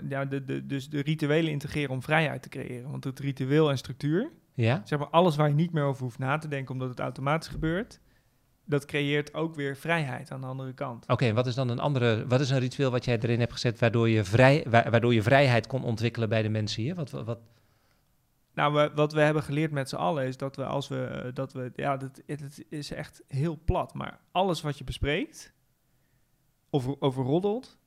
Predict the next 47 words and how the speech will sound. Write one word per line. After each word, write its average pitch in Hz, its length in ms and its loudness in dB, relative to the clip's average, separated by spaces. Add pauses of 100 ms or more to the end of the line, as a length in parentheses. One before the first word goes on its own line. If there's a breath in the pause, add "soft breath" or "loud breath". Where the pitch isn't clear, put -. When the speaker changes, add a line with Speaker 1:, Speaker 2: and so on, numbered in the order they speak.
(320)
Speaker 1:
daar 135 200 -4
hang 151 200 0
je 143 60 -2
een 123 160 -8
actie 143 380 -8
aan. 127 300 -10
Want 139 320 -10
ja, 143 140 -6
als 143 220 -6
ik 143 100 -10
tegen 143 240 -4
jou 139 180 -2
roddel 147 280 0
over, 135 440 -2
ehm, 131 520 -4
joh, 139 420 -4
eh, 135 160 -4
Ruben, 160 500 -2 (400 soft breath)
ehm, 135 680 -4 (500)
ja, 131 180 0
mijn 143 180 0
leidinggevende 151 720 0
hier, 170 360 0 (200 soft breath)
die 135 140 -6
is 127 100 -10
toch 190 200 0
een 190 80 0
beetje 160 280 0
arrogant. 143 600 -4 (140)
Da-, - 200 -14
dan 143 180 -8
kan 151 180 2
je, 143 140 0
kan 147 140 0
je 143 60 0
daar 139 120 4
heel 170 220 6
lekker 151 260 4
over 131 240 4
praten. 156 520 2 (120)
Je 143 140 -4
bereikt 147 340 8
Speaker 2:
Ja. 147 60 2
Speaker 1:
er 123 60 6
Speaker 2:
Ja, 123 140 12
Speaker 1:
niks 120 200 8
Speaker 2:
nee, - 20 2